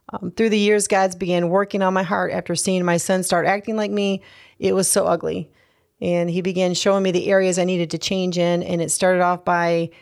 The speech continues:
going back to a few of the people and apologizing to them for how I treated them. Um, one, not living in Ohio.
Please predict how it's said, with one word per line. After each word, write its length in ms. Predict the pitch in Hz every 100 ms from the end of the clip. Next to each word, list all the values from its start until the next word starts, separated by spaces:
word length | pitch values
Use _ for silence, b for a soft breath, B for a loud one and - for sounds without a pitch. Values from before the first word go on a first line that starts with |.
| b b -
going 320 | 202 202 196
back 320 | 190 190 - -
to 220 | - 185
a 60 | 175
few 200 | 196 190
of 60 |
the 80 | 180
people 360 | 175 185 175 185
and 140 | 175
apologizing 680 | 170 180 180 170 170 165 165
to 120 | 175
them 220 | 165 165
for 140 | 160 170
how 240 | - 185
I 120 | 175 170
treated 360 | - 180 165
them. 300 | 165 165 175 b b b -
Um, 240 | 190 180
one, 240 | 202 214
not 240 | 214 190 190
living 320 | 190 180 175
in 120 | 165
Ohio. 580 | 165 165 160 156 165